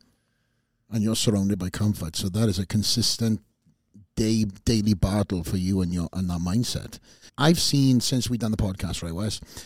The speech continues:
Miami now has become a, a new haunt for you, right? You, that opens up a lot of doors for new people, new networking,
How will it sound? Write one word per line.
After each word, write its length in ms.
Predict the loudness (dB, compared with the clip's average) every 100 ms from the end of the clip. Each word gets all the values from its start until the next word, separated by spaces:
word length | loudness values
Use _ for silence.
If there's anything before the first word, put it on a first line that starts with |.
| -20 -20 _ _ _ _ _ _ -4
Miami 460 | 2 6 8 10
now 340 | 10 8 2 -4 _
has 120 | -6
become 340 | -4 0 0 0
a, 140 | -2 -4
a 60 | -2
new 420 | 0 0 -2 -6 -14 _
haunt 320 | -2 0 0
for 100 | -2
you, 180 | -4 -4 -12 _ _
right? 320 | -10 -6 -6 -6
You, 240 | -4 -4 0
that 220 | 0 0 -4 2
opens 320 | 4 4 2
up 240 | -2 -4 -16 _ _ _ _
a 80 | 2
lot 220 | 4 6
of 100 | 6
doors 300 | 4 4 2
for 120 | -2
new 180 | -4 -2
people, 420 | 0 0 2 2
new 140 | 4 2
networking, 760 | 2 2 6 6 8 4 0